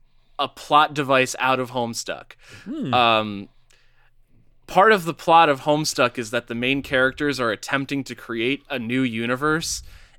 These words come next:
Speaker 1: and this universe is a living, breathing organism, and they accidentally give it cancer and ruin their chances.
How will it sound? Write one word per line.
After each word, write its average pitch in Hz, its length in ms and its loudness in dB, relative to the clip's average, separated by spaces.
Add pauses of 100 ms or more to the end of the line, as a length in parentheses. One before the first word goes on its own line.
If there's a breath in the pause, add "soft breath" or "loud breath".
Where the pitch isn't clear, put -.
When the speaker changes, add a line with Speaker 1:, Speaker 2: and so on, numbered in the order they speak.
Speaker 1:
and 139 180 -2
this 175 300 2
universe 135 880 -2 (520 soft breath)
is 151 440 -2 (160)
a 143 80 4
living, 156 440 2
breathing 135 440 0
organism, 107 800 -4 (560 soft breath)
and 139 200 0
they 143 160 4
accidentally 147 760 2
give 123 220 -2
it - 240 -8
cancer 156 640 -2
and 120 340 -4
ruin 139 320 0
their 123 140 -2
chances. 107 800 -8